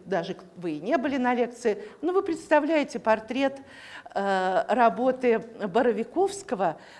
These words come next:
эм, «Портрет Лопухиной», э, «Эпоха сентиментализма». Там появляется и пейзаж, и дополнительные другие средства, важные художнику. Здесь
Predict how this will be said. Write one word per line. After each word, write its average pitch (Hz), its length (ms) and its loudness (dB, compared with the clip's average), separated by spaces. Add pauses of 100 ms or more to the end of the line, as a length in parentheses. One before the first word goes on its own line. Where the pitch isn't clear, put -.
эм, 170 920 -4
«Портрет 262 400 -2
Лопухиной», 247 680 -4 (360)
э, 196 240 0
«Эпоха 269 360 0
сентиментализма». 233 1160 -4 (340)
Там 277 240 2
появляется 233 720 0
и 381 240 0
пейзаж, 185 880 -4 (320)
и 277 360 0
дополнительные 302 760 4
другие 247 560 -2
средства, 220 640 -2 (240)
важные 214 340 -2
художнику. 175 600 -8
Здесь 311 560 0